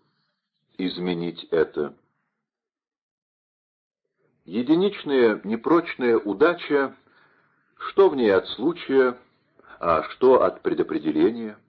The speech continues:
Она не может убедить людей в их неправоте. Как так?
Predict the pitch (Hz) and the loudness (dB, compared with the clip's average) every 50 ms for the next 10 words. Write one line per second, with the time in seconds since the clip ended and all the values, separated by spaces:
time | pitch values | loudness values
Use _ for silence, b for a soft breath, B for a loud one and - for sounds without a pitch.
0 | _ _ _ _ _ _ _ _ _ _ _ _ b b b b b b b b | _ _ _ _ _ _ _ _ _ _ _ _ b b b b b b b b
1 | b - 90 92 107 139 156 170 165 - - 135 151 170 170 175 185 190 170 - | b -2 0 0 2 4 4 4 4 2 0 0 0 2 2 4 4 2 2 2
2 | 165 156 151 - - 127 123 123 127 123 127 139 139 - - 113 110 107 90 90 | 0 -2 -2 -2 -4 -6 -2 -2 -2 -2 -2 -4 -4 -4 -6 -8 -8 -8 0 4
3 | 117 127 123 120 117 - - b b b b b b - 80 85 107 107 - - | 6 6 6 4 2 -6 -14 b b b b b b -8 -2 0 0 0 -2 -4
4 | 95 92 - - 87 82 78 76 - - - 69 57 - - _ _ _ _ _ | -10 -8 -4 -2 0 2 2 0 -2 -4 -10 -14 -14 -14 -16 _ _ _ _ _
5 | _ _ _ _ _ _ _ _ _ _ _ _ _ _ _ _ _ _ _ _ | _ _ _ _ _ _ _ _ _ _ _ _ _ _ _ _ _ _ _ _
6 | _ _ _ _ _ - - 107 90 - - - - 69 - - - - - | _ _ _ _ _ -6 -4 -4 -4 -4 -8 -10 -12 -12 -12 -14 -18 -20 -20